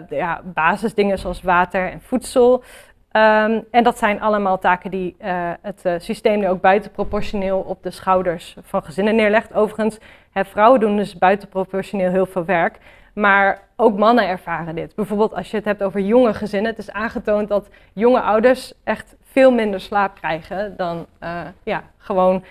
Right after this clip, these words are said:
eh, andere mensen en veel overwerkt te zijn. Nou, dat komt dus ook omdat dat hele,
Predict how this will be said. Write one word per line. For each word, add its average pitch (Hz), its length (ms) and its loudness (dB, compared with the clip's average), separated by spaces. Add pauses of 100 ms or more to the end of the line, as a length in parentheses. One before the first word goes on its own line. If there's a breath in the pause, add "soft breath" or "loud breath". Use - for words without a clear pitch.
(240 soft breath)
eh, 180 300 2
andere 214 340 2
mensen 190 560 -4
en 196 140 -4
veel 220 320 2
overwerkt 202 520 2
te 196 100 -4
zijn. 190 260 -2
Nou, 202 120 -4
dat 160 160 -8
komt 226 180 0
dus - 180 0
ook 208 240 0
omdat 202 280 -4
dat 196 140 -12
hele, 190 300 -2